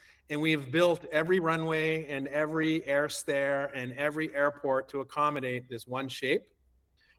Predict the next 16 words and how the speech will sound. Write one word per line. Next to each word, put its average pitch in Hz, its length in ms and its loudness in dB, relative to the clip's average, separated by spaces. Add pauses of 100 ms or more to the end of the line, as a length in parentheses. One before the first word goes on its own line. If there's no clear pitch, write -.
(420)
So 165 300 2
even 190 320 2
though 190 200 8
we 175 220 4
know 170 340 2
that 147 140 -2
we 139 120 -4
can 147 200 -6
build 151 400 0
a 123 60 -4
different 139 320 -6
airplane, 170 640 -6
it 113 160 -10
looks 113 280 -8
very 127 320 0
different 147 380 -4